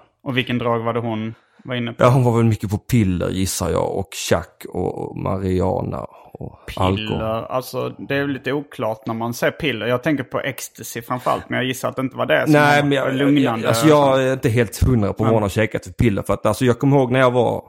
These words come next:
Speaker 2: Precis när efter mina föräldrar hade skilt sig, jag hittade en stor skål med konstiga tabletter i ett
Speaker 1: Mm.
Speaker 2: av köksskåpen.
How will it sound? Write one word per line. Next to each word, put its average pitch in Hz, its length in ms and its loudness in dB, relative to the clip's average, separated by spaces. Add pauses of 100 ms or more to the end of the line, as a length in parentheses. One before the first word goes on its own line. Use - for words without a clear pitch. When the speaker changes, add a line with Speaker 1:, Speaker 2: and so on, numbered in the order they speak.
(500)
Speaker 2:
Precis 127 180 4
när 110 100 4
efter - 180 -2
mina 107 140 4
föräldrar 110 300 2
hade 101 120 -2
skilt 101 260 -4
sig, 104 140 2
jag 107 100 2
hittade 104 360 0
en 90 60 0
stor 107 200 -6
skål - 540 -2
med - 180 -8
konstiga 110 420 -2
tabletter 101 640 -6
i 107 120 -2
ett 98 80 -2
Speaker 1:
Mm. 127 160 2
Speaker 2:
av 120 40 0
köksskåpen. 95 680 -6